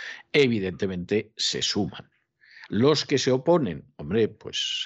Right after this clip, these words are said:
ahí tienes a Soros diciendo a quién hay que eliminar. Y cada cual que, que piense lo que quiera.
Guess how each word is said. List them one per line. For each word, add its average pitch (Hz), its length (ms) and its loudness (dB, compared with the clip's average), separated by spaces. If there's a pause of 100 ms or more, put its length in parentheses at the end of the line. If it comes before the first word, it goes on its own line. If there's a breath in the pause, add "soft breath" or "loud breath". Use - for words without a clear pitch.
ahí 87 140 -2
tienes 104 720 2 (380 loud breath)
a 107 160 2
Soros 123 440 4
diciendo 101 600 0
a 104 60 2
quién 113 200 2
hay 71 120 -6
que - 100 -8
eliminar. 65 520 -6 (840)
Y 80 140 -2
cada 69 260 -4
cual 101 500 2
que, 65 480 -4
que 85 140 0
piense 98 360 2
lo 67 120 -6
que - 120 -8
quiera. - 300 -12